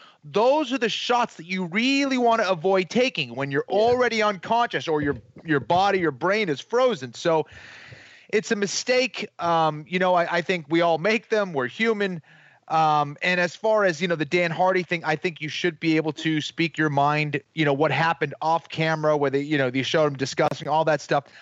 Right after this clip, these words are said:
Speaker 1: My understanding, this is what Dan Hardy talked about, is the fact that D-, Dan Hardy was, you know, just staying in place. It was Herb Dean who went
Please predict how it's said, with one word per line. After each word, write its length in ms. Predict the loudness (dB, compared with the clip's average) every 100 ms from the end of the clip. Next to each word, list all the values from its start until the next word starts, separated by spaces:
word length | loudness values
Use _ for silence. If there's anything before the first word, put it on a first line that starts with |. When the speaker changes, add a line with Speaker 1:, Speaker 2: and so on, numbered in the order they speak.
| -16
Speaker 1:
My 300 | -2 0 2
understanding, 500 | 0 -2 -2 -2 0
this 140 | -2 -2
is 60 |
what 160 | -2 0
Dan 200 | 0 0
Hardy 320 | 0 2 0
talked 360 | 0 -2 -2 -6
about, 360 | -4 -2 -4 _ _ -20 -6
is 320 | 0 2 2
the 80 | -2
fact 400 | -2 2 2 0
that 260 | 0 0 -2 _ _ _ _ -20 -6
D-, 180 | -4 -4
Dan 240 | -2 0 0
Hardy 420 | 2 2 2 0
was, 320 | 0 -2 -4 -18 -8
you 100 | -4
know, 160 | -2
just 300 | -2 -2 -4 -12
staying 340 | -6 0 0
in 120 | 0 -4
place. 340 | -2 0 0
It 80 | -4
was 100 | -4
Herb 340 | -2 -2 -2
Dean 280 | -4 -4 -2
who 120 | 0
went 220 | 0 -2